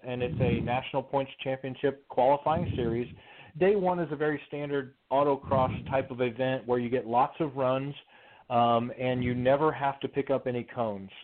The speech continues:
Um, it, it is a, it is a driver's event. Uh, we typically get anywhere from fifteen to twenty-five runs on a Saturday. Sunday morning is,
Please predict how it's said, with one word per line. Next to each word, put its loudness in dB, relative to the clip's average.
Um, 2
it, -2
it 0
is 0
a, 2
it -8
is -4
a -2
driver's 2
event. 0
Uh, 4
we 2
typically 0
get -2
anywhere 0
from 2
fifteen -2
to -2
twenty-five 0
runs 0
on 0
a -4
Saturday. 2
Sunday 4
morning 2
is, 0